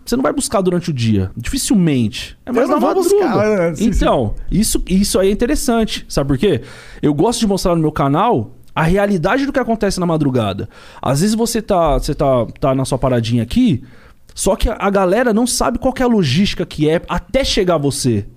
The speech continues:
Speaker 1: entendeu? E hoje, o que a galera tá usando muito é o motorista de aplicativo, mano. Pra ir até a boca, pegar, levar, entendeu?
Speaker 2: Total.
Speaker 1: E a gente, eu sou motorista, eu tenho que fazer, né?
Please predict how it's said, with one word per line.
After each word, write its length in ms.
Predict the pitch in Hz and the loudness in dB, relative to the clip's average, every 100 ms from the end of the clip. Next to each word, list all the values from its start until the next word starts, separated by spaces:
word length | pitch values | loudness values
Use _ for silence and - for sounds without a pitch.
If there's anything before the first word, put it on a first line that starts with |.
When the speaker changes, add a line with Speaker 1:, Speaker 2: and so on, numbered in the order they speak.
| - | -6
Speaker 1:
entendeu? 540 | 127 120 127 214 147 - - - - - | -4 0 2 2 0 -4 -14 -20 -18 -2
E 160 | 165 175 | 2 2
hoje, 560 | 269 330 175 139 113 - - | 2 2 2 0 -2 -10 -10
o 80 | 123 | -2
que 140 | 208 | 0
a 40 | 196 | 2
galera 240 | 202 202 | 2 0
tá 100 | 214 | 0
usando 320 | 185 160 190 | 0 2 2
muito 380 | 160 180 320 - | 2 2 0 0
é 40 | |
o 60 | 226 | 2
motorista 300 | 277 285 254 | 2 0 0
de 40 | 294 | -2
aplicativo, 680 | 277 185 - 247 320 254 | -2 -4 -2 0 2 2
mano. 280 | 165 107 98 - - | 0 0 -4 -10 -6
Pra 180 | 151 143 | 0 2
ir 100 | 147 | 2
até 200 | 143 180 | 0 0
a 80 | 180 | -2
boca, 420 | 180 214 214 170 | 0 0 0 -4
pegar, 540 | - 151 151 170 185 | -4 -4 -2 0 0
levar, 560 | 175 143 127 135 175 180 | 0 0 -2 0 0 0
entendeu? 500 | 165 143 147 247 - - | -2 0 0 0 -2 -8
Speaker 2:
Total. 380 | 185 - 262 240 - | -8 -4 -4 -4 -4
Speaker 1:
E 100 | 240 | 0
a 100 | 262 | 2
gente, 320 | 190 185 285 285 | 2 0 2 0
eu 80 | |
sou 140 | - 240 | 0 2
motorista, 480 | 262 349 330 214 220 | 2 2 2 2 0
eu 40 | |
tenho 140 | 214 254 | -2 -2
que 60 | |
fazer, 640 | - 349 220 262 302 143 - - - | -2 -2 0 0 0 0 -4 -12 -6
né? 300 | 170 240 | -2 -2